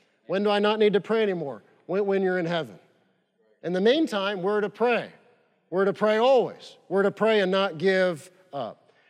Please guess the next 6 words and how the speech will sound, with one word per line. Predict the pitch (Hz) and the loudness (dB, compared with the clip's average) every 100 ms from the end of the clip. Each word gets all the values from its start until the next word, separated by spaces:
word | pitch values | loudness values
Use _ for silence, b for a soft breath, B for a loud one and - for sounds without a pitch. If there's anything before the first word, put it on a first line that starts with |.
| b | b
The | 175 | -8
key | 175 240 285 277 226 202 | -4 -2 -2 0 -2 -2
is | 196 190 190 165 | 0 0 0 -4
faithfulness | - - - 226 233 233 226 214 214 - - | -10 -18 -4 0 0 -2 -4 -2 -4 -6 -10
and | 190 196 190 190 175 - b b _ | -8 -6 -6 -8 -10 -16 b b _
consistency. | 151 143 - 160 - 120 95 - 82 | -10 -8 -8 -8 -8 -16 -16 -18 -20